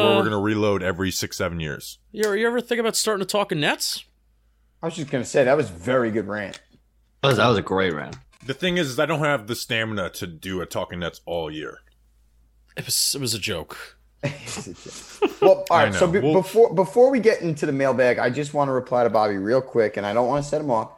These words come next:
Speaker 3: But however,
Speaker 4: No, no.
Speaker 3: No, no, no, no. I'm, I'm not gonna, I'm actually, I'm talking, I'm not, I'm taking my Nets hatred out of here. But you,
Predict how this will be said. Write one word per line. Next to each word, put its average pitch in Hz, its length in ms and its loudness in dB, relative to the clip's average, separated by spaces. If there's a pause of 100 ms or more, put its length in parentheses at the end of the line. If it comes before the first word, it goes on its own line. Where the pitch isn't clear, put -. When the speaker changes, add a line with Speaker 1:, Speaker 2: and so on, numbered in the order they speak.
(340)
Speaker 3:
But 113 120 0
however, 127 680 2 (180)
Speaker 4:
No, 90 140 -6
no. 87 180 -10 (920)
Speaker 3:
No, 160 140 0
no, 285 60 -2
no, 359 120 -2
no. 320 160 0
I'm, 107 200 -4 (120)
I'm 139 100 -2
not 165 160 0
gonna, 123 280 -4 (200)
I'm 156 140 -2
actually, 196 280 -2
I'm 135 120 -2
talking, 151 600 -2
I'm 135 140 -2
not, 147 320 -2
I'm 151 220 -4 (100)
taking 170 260 -6
my 139 160 -2
Nets 123 340 -2
hatred 123 440 -4
out 120 220 -2
of 110 100 -4
here. 87 260 -14 (1120)
But 139 360 4
you, 143 160 -4